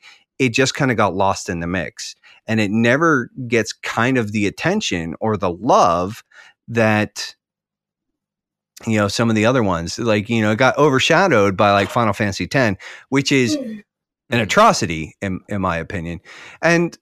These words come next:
y-, you know, and, and there's, and we'll talk about maybe some of, of the, the, the speculation, because there was that, that leak from Nvidia or whatever that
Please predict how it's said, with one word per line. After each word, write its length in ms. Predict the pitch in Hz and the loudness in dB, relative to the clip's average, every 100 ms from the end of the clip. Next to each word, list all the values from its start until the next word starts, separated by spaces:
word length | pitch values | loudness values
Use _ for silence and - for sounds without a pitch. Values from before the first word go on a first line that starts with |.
| _ _ | _ _
y-, 140 | 139 139 | -4 0
you 180 | 139 127 | 2 4
know, 380 | 120 110 107 - | 4 4 2 2
and, 180 | 135 123 | 0 0
and 140 | 139 156 | 0 2
there's, 240 | 185 156 | 2 0
and 140 | 165 170 | 0 2
we'll 100 | 247 | 4
talk 240 | 254 247 | 2 4
about 220 | 165 131 | 4 4
maybe 260 | 131 127 117 | 4 2 2
some 220 | - 120 | 2 2
of, 160 | 110 - | 0 0
of 260 | - 107 | 0 0
the, 340 | 104 101 80 69 _ _ _ - | 2 0 0 -6 _ _ _ -2
the, 280 | 110 92 87 | 0 0 -2
the 100 | 107 | -4
speculation, 640 | - 110 120 113 107 107 | -2 0 2 0 0 -2
because 340 | 107 - 120 | -2 -2 -2
there 160 | 123 113 | 0 2
was 280 | 110 123 123 | 4 4 4
that, 240 | 131 - - - - - | 2 0 -4 -20 -18 -2
that 200 | 107 73 | -2 -2
leak 440 | 104 110 143 175 | -2 0 -2 -2
from 260 | - - 117 | -8 -2 0
Nvidia 640 | 104 95 104 143 185 196 | 0 0 -2 0 0 0
or 160 | - 175 | 0 0
whatever 460 | 180 180 190 196 - _ _ _ | 2 2 2 -2 -4 _ _ _
that 380 | 117 110 104 | 0 2 2